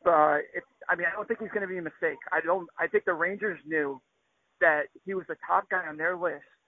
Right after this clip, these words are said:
whether some people wanted to say, or wanted, whether some people wanted to say that they were out on him or not.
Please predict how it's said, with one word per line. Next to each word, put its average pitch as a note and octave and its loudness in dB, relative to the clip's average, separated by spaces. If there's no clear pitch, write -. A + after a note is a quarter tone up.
whether E3+ -2
some F#3+ -2
people F3+ -8
wanted F3 -2
to D#3 -10
say, G3 -4
or E3 -2
wanted, F3 0
whether E3+ 0
some A3 -4
people G3 -4
wanted E3 0
to - -16
say D#3+ 0
that E3+ 2
they F3 2
were D#3+ 2
out E3 8
on D#3 0
him D3+ -12
or D3 -8
not. D3+ -4